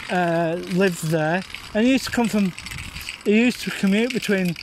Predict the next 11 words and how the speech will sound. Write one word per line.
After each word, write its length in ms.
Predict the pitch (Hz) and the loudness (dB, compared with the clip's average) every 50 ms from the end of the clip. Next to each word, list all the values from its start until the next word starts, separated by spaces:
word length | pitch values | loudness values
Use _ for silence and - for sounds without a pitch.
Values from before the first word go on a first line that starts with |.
| - - - | -12 -8 -4
Bla-, 220 | - 196 208 254 - - - - - - | -2 -2 -2 -2 -6 -12 -16 -12 -6 -4
between 400 | 190 175 - 220 208 196 190 175 | -4 -2 2 2 2 2 2 2
there 320 | 208 220 196 170 160 180 | 2 2 2 0 0 0
and 140 | 196 175 180 | 0 0 0
Barnoldswick. 880 | 160 196 190 185 180 180 185 196 214 202 - - 196 175 151 139 - - - - - - - - - - - - - - - - - - - - - - - - - - - - - - - - - - - - - - | 2 0 0 0 0 0 2 0 0 -2 -2 -2 0 0 0 -2 -4 -8 -12 -14 -14 -14 -14 -12 -12 -12 -12 -14 -14 -14 -12 -12 -12 -10 -10 -10 -10 -10 -10 -12 -14 -14 -14 -14 -14 -14 -12 -12 -12 -10 -10 -10 -6 -2
Yeah, 280 | 185 180 190 202 202 190 | 0 2 2 2 0 0
'cause 200 | - - 180 - | -2 -2 0 2
he 60 | 190 | 2
had 160 | 190 202 190 | 2 2 2
another 320 | 190 190 214 247 247 233 226 | 2 2 2 2 2 2 0
shop, 260 | - - 180 175 | 0 0 -2 -2